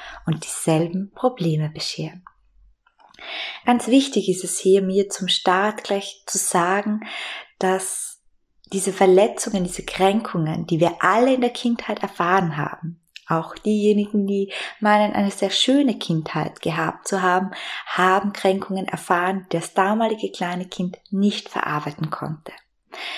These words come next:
Und an dieser Stelle ist es mir wichtig zu sagen, dass diese Verletzungen meist von sehr, sehr nahestehenden Menschen kommen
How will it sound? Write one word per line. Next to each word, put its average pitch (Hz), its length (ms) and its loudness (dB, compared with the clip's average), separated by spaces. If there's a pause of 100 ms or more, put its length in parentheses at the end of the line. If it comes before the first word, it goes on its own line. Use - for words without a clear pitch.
(640)
Und 190 140 2
an 185 120 2
dieser 240 200 4
Stelle 220 240 4
ist 214 200 0
es - 60 -16
mir 196 200 2
wichtig 214 400 -4
zu - 60 -4
sagen, 208 360 2
dass 202 120 -4
diese 202 200 -6
Verletzungen 185 880 2
meist 180 540 2
von 185 100 0
sehr, 202 440 4
sehr 185 180 -4
nahestehenden 175 1000 0
Menschen 175 500 -2
kommen 175 600 -2